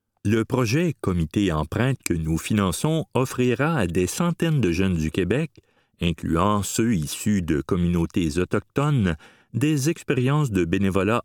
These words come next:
enrichissantes pour les mobiliser et les sensibiliser aux enjeux du vivre ensemble, de la diversité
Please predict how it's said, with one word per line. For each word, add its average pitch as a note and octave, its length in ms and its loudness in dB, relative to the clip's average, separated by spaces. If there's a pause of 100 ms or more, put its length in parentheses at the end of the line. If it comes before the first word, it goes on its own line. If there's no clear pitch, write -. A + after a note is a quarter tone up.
enrichissantes A2+ 880 0
pour D#2 140 -2
les D#2 160 0
mobiliser F#2+ 880 0
et A#2 120 2
les A2+ 180 2
sensibiliser A2 920 0
aux E2 280 0
enjeux C3+ 380 0
du A2+ 180 -2
vivre G#2+ 340 0
ensemble, E2 720 0 (360)
de D#2 140 -2
la C#2+ 280 0
diversité G2+ 840 -2